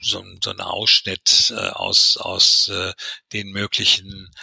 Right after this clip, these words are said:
Ablehnungsgründen, wobei der Gesetzesgeber ja ganz klar gesagt hat, Ablehnung nur aus schwerwiegenden Gründen.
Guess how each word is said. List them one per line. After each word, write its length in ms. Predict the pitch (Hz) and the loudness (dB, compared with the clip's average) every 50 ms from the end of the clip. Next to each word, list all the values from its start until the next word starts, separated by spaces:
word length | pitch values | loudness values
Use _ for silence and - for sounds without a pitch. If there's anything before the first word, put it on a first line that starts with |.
| - _ | -20 _
Ablehnungsgründen, 1200 | - - - - - - 101 101 98 92 90 90 90 - - - 95 95 98 92 92 95 98 95 | -6 -6 -4 -4 -4 -4 -2 -2 -4 -6 -4 0 0 0 0 -2 -10 -10 -10 -12 -18 -20 -20 -18
wobei 400 | - - 101 - - 92 98 104 | -18 -18 -8 -6 -4 -2 -2 -2
der 140 | - 104 95 | -4 -4 -6
Gesetzesgeber 880 | 98 95 87 95 107 - - 131 123 - - - - 110 110 107 107 107 | -6 -6 -6 -6 -4 -2 0 2 2 0 0 -2 -8 -8 -6 -4 -4 -4
ja 180 | 107 101 98 95 | -4 -4 -6 -6
ganz 320 | - 95 104 110 - - | -6 -10 -2 0 0 2
klar 240 | - - 107 104 98 | 2 0 -2 -2 -6
gesagt 420 | 98 92 92 95 98 98 - - | -8 -8 -8 -8 -8 -8 -8 -8
hat, 240 | - 101 98 - - - - - - - - - _ _ _ | -6 -6 -6 -8 -14 -16 -12 -12 -12 -12 -12 -16 _ _ _
Ablehnung 920 | - - 101 - - - 110 110 110 113 110 110 113 117 120 123 120 - - - - _ _ _ _ _ _ _ | -2 -2 -2 0 -2 -6 -4 -4 -4 -4 -6 -8 -12 -16 -16 -20 -18 -16 -16 -16 -18 _ _ _ _ _ _ _
nur 640 | _ 101 101 104 107 107 104 110 113 120 127 127 123 - - - - _ _ _ | _ _ -16 -12 -10 -8 -4 -2 -2 -2 -2 -4 -6 -10 -18 -20 -20 _ _ _
aus 260 | - - 98 98 98 | -2 -2 0 4 4
schwerwiegenden 1120 | - - - - 104 101 107 107 113 117 107 104 117 113 113 - - 107 107 107 104 110 - | 4 4 4 0 -2 -2 -2 0 0 0 0 -4 -8 -8 -8 -12 -14 -12 -10 -10 -10 -10 -10
Gründen. 580 | - 104 113 117 120 110 104 85 78 78 80 | -6 -6 -6 -6 -6 -10 -12 -12 -12 -18 -20